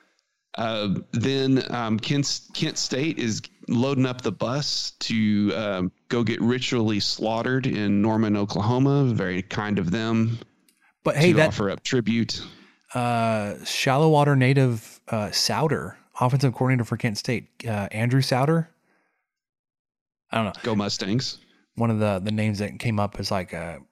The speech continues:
Speaker 2: possibility. So somebody to keep in mind, at least with offensive coordinator targets, when Texas Tech was looking to rebuild their staff this offseason.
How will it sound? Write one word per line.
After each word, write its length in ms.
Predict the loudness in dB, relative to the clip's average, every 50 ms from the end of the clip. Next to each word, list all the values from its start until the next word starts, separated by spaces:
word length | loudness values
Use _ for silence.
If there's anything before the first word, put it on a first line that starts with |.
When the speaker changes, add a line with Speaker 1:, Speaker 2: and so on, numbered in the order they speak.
| _ _ _ _ -10
Speaker 2:
possibility. 720 | -8 -6 -4 -4 -4 -4 -2 -2 -2 -2 -2 -2 -2 -4 -4
So 160 | -2 0 2
somebody 280 | 4 4 4 4 2
to 80 | 0 -4 -8 _ _ _ _ _ _ _
keep 180 | -8 -6 -4 -2
in 80 | -2 -2
mind, 400 | -2 -2 -2 -2 -4 -6 -8 -10 -16 _ _ _ _ _ _ _ _ _ _ _ _ _ _ _ _ _ _ -10
at 60 | -6
least 140 | -4 -4 -2
with 120 | -4 -4 -2
offensive 380 | -2 -2 -2 -2 -4 -6 -4
coordinator 300 | -4 -2 -2 -2 -2 -4 -6
targets, 520 | -4 -4 -4 -4 -4 -6 -8 -8 -10 -10 -8
when 220 | -6 -4 -4 -4
Texas 240 | -4 -4 -4 -4 -2
Tech 160 | -2 0 0
was 140 | 0 0 -2
looking 280 | -2 -6 -8 -12 -12 -12
to 100 | -12 -10
rebuild 380 | -10 -10 -10 -10 -10 -12 -12
their 80 | -12 -12
staff 380 | -12 -12 -10 -12 -12 -14 -16 -20 _ _ -20 -20 -20 -20 -20 _ _ -8
this 180 | -6 -6 -6
offseason. 500 | -6 -6 -8 -10 -10 -12 -12 -16 -18 -20